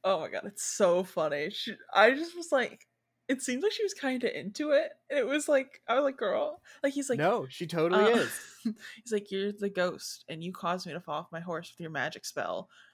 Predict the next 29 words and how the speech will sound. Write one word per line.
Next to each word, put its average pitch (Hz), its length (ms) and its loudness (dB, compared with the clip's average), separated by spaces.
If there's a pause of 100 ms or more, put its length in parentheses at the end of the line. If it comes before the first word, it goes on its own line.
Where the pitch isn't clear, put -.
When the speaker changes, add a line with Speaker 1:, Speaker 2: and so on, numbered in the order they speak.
(120)
Speaker 1:
And 202 80 -12
she's - 140 -10
like, 185 160 -12
"Maybe 175 240 -10
I 226 80 -6
did. 175 460 -10 (300)
Like, 156 280 -6 (600)
Speaker 2:
<laughs> - 580 -20
Speaker 1:
maybe, 269 400 -10
Speaker 2:
And 190 100 -4
he's 190 140 0
like, 196 140 4
Speaker 1:
maybe." 247 120 0
Speaker 2:
"Stop 156 240 4
looking 135 300 -6
at 101 60 -8
me 104 100 -8
like 98 220 -8
that. 98 200 -6 (640)
Stop - 340 0
it." 104 140 -8 (640)
<laughs> 605 80 4 (1900)
Speaker 1:
Oh 359 300 -4
my 339 160 -2
God, 254 640 -2
so 247 560 0
funny. 202 580 -2 (880)
I 240 140 8
just, 415 180 0